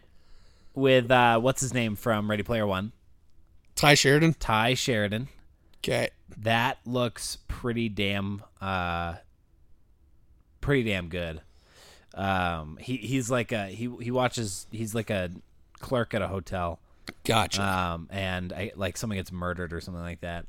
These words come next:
Speaker 1: and, and he's, he's involved with it. The Invisible Man at the very end of February.
Speaker 2: I, nah,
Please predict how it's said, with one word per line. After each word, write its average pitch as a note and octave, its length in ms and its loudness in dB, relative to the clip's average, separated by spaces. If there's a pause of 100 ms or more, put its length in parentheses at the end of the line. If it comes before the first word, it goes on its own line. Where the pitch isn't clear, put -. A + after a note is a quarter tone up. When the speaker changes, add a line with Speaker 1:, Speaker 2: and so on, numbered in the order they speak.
(100)
Speaker 1:
and, E2+ 380 -10
and F2 220 -10
he's, F2+ 440 -12 (220)
he's G2 260 -8
involved D#2 440 -8
with D#2 140 -10
it. D#2 140 -10 (440)
The C#3 160 6
Invisible E3+ 380 4
Man A2+ 500 0 (120)
at G#2+ 120 -4
the A#2+ 60 -6
very A#2+ 260 2
end A2 180 -2
of F2+ 80 -6
February. F2 520 -6 (1080)
Speaker 2:
I, - 180 -4 (4000)
nah, F#3 840 12